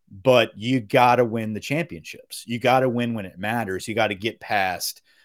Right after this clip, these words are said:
every single week. You can't take a week off against Texas A and M just 'cause A and M sucks,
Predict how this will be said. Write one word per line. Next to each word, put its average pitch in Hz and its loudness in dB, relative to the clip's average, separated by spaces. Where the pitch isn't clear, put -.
every 113 2
single 95 -8
week. 101 -6
You 117 -6
can't 139 -4
take 135 -4
a 113 -2
week 110 -4
off 104 2
against 98 -10
Texas 104 -6
A 101 -6
and 95 -4
M 127 0
just 147 0
'cause 123 -2
A 123 0
and 117 -4
M 104 -8
sucks, - -2